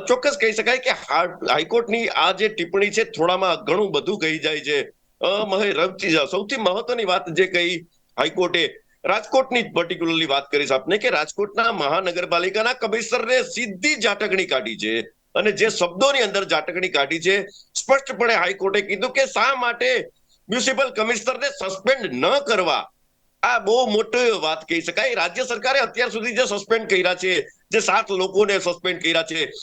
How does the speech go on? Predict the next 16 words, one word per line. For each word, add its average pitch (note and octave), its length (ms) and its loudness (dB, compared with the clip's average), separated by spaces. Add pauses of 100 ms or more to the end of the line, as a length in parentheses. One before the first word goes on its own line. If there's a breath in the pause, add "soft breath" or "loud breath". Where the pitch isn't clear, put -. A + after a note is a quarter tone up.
(160 loud breath)
પરંતુ A#3 340 2
હાઈકોર્ટે G#3+ 640 2
સીધા A3 280 0
મગ-, G#3 160 -4
જે G3+ 120 0
કહી G3 160 -2
શકાય G3+ 200 -2
કે A3 100 2
મોટા A#3 320 2
માથા, F#3+ 340 0 (340 loud breath)
જે G#3 80 2
મોટી A3+ 380 0
શખ્સિયત G#3 380 -2
કહી E3+ 220 -2
શકાય D3+ 300 0
છે, D3 220 0